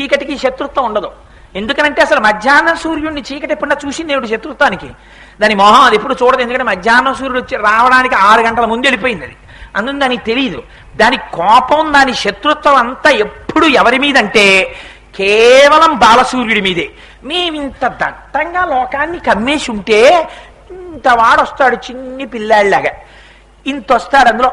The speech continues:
అరుణోదయము" అంటారు శంకరాచార్యుల వారు. ఎంత గొప్ప మాటలు వాడతారంటే, ఆ రథం తోలేటటువంటి ఆయన అరుణుడు,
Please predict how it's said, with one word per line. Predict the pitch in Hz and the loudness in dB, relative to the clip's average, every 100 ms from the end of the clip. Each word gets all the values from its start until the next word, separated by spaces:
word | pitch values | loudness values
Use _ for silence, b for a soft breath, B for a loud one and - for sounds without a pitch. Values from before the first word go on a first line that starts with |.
| 196 | 0
అరుణోదయము" | 226 247 254 240 220 214 202 190 202 | 0 2 0 2 2 2 0 -2 -2
అంటారు | 208 202 | -2 -2
శంకరాచార్యుల | 180 175 214 220 220 196 | -4 -4 0 0 0 2
వారు. | 190 151 | 2 0
ఎంత | 127 - 190 | -4 -6 -2
గొప్ప | 180 208 233 | 0 0 0
మాటలు | 233 240 240 240 | 0 0 0 2
వాడతారంటే, | 240 240 247 220 202 | 2 2 -2 -2 -2
ఆ | 254 202 175 | 0 2 0
రథం | 147 147 165 240 269 - | -2 -6 -2 -2 -2 0
తోలేటటువంటి | 226 262 262 262 247 240 240 | 2 4 2 -2 -4 -2 0
ఆయన | 233 | -2
అరుణుడు, | 240 - 254 247 170 | 0 0 2 2 0